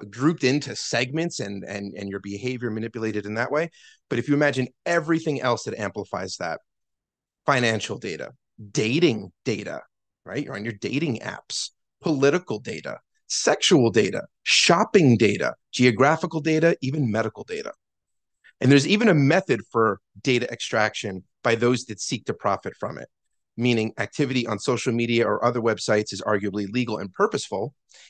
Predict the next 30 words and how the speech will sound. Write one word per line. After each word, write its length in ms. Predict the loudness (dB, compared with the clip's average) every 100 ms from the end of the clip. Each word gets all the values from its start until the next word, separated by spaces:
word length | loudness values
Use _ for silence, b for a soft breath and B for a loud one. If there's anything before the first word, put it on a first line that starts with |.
| -8
even 260 | 0 2
though 360 | 4 4 2 0 -4
if 220 | -8 -6
it's 180 | -6 -8
negligent 600 | -4 -2 0 -2 -2 -4
from 140 | -4 -2
erroneous 420 | 0 0 -4 -4
coding. 440 | -2 0 0 -4 -10 b b _ _ _ _ _ 2
But 100 | 4
what 180 | 4
about 280 | 4 4 2 -2 -4
hacking, 420 | -4 -4 -12 -14 _ _ _ _ _ _ _ -4
right? 220 | -2 0
So 100 | 0
there's 120 | 0 2
all 120 | 2
the 100 | 2
legal 340 | 0 -2 -2
stuff 300 | -4 -6 -4
out 160 | -4 -4
there 80 | -8
that 100 | -8
we 100 | -10
have 100 | -6
to 80 |
worry 120 | -6 -6
about. 200 | -4 0
Then 100 | 2
you 100 | 2
have 240 | 2